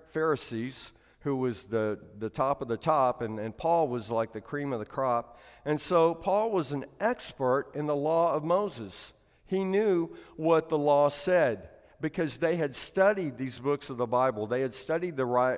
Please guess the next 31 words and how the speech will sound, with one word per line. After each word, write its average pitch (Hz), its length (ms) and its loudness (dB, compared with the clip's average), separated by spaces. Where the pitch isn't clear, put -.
writings 131 420 0
of, 110 240 -10
of 113 220 -2
Moses. 110 440 -4
And 135 120 0
also, 160 500 4
he 180 140 2
had 151 280 -4
probably 170 560 2
studied 143 480 0
the, 127 260 2
the 123 80 -2
writings 135 520 0
of 123 120 -4
the 117 300 -2
Old 135 220 -2
Testament 131 500 -4
prophets 156 580 2
and, 127 240 0
and, 120 380 -2
uh, 107 320 0
and 110 400 -6
scriptures 131 640 -8
there 139 240 0
as 120 120 -6
well. 127 460 0
So 165 560 0
he, - 180 -14
Paul 226 400 2
was, 143 600 0
uh, 123 340 0